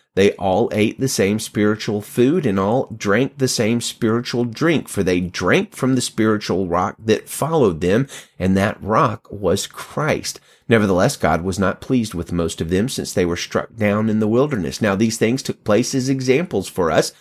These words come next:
so that we will not desire evil things as they did." Don't become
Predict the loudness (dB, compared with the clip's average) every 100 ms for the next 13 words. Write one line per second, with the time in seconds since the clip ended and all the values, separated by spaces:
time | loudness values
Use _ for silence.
0 | _ _ 2 4 4 4 4 4 4 0
1 | 2 2 2 0 2 2 0 -2 -4 -4
2 | 0 0 0 -2 -2 -2 -4 2 2 2
3 | 0 -2 -4 _ _ _ 2 2 -2 0
4 | 0 0